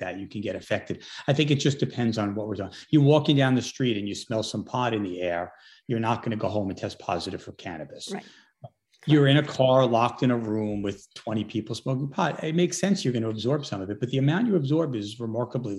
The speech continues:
Speaker 1: little. And that whether you get high or not versus whether you can find it in their body, right? 'Cause you can find it in the urine pretty easily with no clinical effects. And I guess if you look, depending on how much you're exposed to and what test you're looking for the clinical effect,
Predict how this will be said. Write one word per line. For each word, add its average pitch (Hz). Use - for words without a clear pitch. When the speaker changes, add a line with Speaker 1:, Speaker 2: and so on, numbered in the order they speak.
Speaker 1:
little. 117
And 135
that 131
whether 160
you 165
get 127
high 117
or 104
not 92
versus 127
whether 120
you 107
can 104
find 117
it 101
in 98
their 92
body, 90
right? 92
'Cause -
you 139
can 120
find 151
it 143
in 127
the 110
urine 85
pretty 104
easily 90
with 107
no 110
clinical 92
effects. -
And 302
I 311
guess 269
if 247
you 196
look, 185
depending 156
on 139
how 131
much 139
you're 151
exposed 123
to -
and 110
what 135
test -
you're 120
looking 117
for 131
the 120
clinical 123
effect, 135